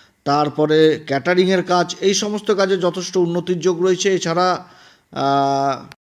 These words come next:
যারা শিল্পী মানুষ, যারা প্রতিভাজনিত কোনো কাজের সাথে যুক্ত রয়েছেন, যেমন সোশ্যাল মিডিয়া হোক বা ইউটিউবার হোক বা Facebook-এ কাজ করছেন বা সিনেমা জগতে কাজ করছেন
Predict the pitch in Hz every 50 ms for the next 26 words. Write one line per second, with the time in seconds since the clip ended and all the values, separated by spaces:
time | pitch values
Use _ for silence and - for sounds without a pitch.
0 | _ _ _ _ _ _ _ _ _ _ _ _ - 120 151 160 185 175 - -
1 | - 233 233 226 214 233 240 220 226 220 214 202 208 220 214 - - - - -
2 | - 139 131 156 160 170 175 180 185 180 180 175 170 180 - - - _ _ _
3 | - 190 208 185 240 226 233 240 240 202 226 220 220 214 214 214 - 202 214 214
4 | 202 - 196 190 185 190 190 208 202 190 196 185 175 180 180 180 - 190 175 175
5 | 160 - 165 156 170 165 165 165 160 - 190 190 185 196 202 196 190 185 190 185
6 | 170 185 185 175 165 170 175 175 170 175 - 151 151 151 151 156 156 156 147 -
7 | - 170 180 180 175 180 190 190 180 185 185 175 165 165 170 170 147 151 160 160
8 | 156 156 156 - 180 190 175 160 170 170 190 180 160 190 175 - 175 170 170 -
9 | - 175 165 170 - 170 165 156 - - - - - - - _ - 135 123 123
10 | - - 175 175 190 190 196 190 196 196 185 196 180 190 180 185 180 175 180 -
11 | - 170 170 - 175 175 170 -